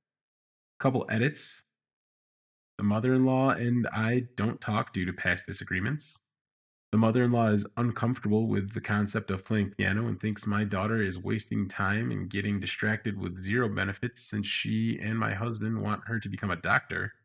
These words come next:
My daughter doesn't want to be a doctor, but that's an argument for another time. And number three, my mother-in-law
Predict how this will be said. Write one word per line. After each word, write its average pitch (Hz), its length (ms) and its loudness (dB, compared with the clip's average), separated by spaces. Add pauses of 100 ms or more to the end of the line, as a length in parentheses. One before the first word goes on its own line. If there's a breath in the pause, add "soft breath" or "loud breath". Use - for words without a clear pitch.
(480)
My 107 80 4
daughter 113 300 6
doesn't 101 260 2
want 87 140 -2
to 82 60 -2
be 139 180 0
a 127 60 2
doctor, 104 500 2
but - 200 -6
that's 160 240 2
an 151 60 2
argument 147 360 2
for - 120 -4
another 90 280 0
time. 95 500 -2 (1080)
And 101 220 2
number 98 180 0
three, 165 320 2
my 104 240 2
mother-in-law 135 920 2